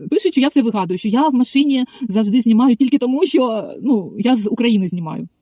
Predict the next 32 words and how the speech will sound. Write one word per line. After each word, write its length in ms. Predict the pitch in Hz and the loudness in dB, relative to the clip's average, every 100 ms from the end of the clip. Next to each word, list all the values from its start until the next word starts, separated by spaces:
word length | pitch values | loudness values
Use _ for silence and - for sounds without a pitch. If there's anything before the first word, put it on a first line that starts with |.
| _ | _
Ні, 260 | - 170 185 - _ _ | -8 -6 -8 -14 _ _
ні, 220 | 180 175 - _ _ _ _ _ _ _ | -10 -8 -12 _ _ _ _ _ _ _
я 140 | 165 | -10
в 60 | 165 | -10
Італії. 380 | - 190 - - _ _ _ _ _ - | -8 -8 -8 -10 _ _ _ _ _ -6
Окей, 260 | 214 185 175 _ | -4 -4 -6 _
я 180 | 190 196 | -6 -4
не 80 | 190 | -2
буду 200 | 196 180 | -4 -6
нічого 340 | 180 - 214 | -6 -4 -4
нікому 360 | 175 180 190 180 - - 220 | -4 -4 -6 -8 -16 -12 -6
доводити. 440 | 185 185 170 - - - - _ | -4 -2 -6 -10 -20 -20 -20 _
Так 160 | 247 - | -4 -2
от, 180 | 196 - | -4 -4
е, 360 | 196 202 202 185 - _ _ | -6 -4 -4 -6 -10 _ _
не 120 | 196 214 | 0 2
було 200 | 240 349 | 0 0
в 60 | |
мене 200 | 220 214 | 2 2
ілюзій 400 | 202 185 262 311 | 0 -2 0 0
щодо 260 | - 196 185 | 0 -2 -2
роботи. 320 | 165 160 - | -6 -12 -10
Я 120 | 180 | -6
знала, 320 | 185 185 247 | -2 -2 -2
що 120 | 294 196 | -2 -4
це 160 | 214 | -2
буде 280 | 190 180 175 | -2 -4 -6
робота, 460 | 165 175 180 165 156 - - - | -6 -6 -6 -8 -12 -14 -20 -8
е, 160 | 170 | -6
така 340 | 180 - 165 151 - - - | -6 -6 -8 -8 -12 -14 -10
тяжка, 420 | 160 - 240 254 | -8 0 0 2
фізична, 680 | 190 165 262 - 240 240 | 0 2 2 2 0 0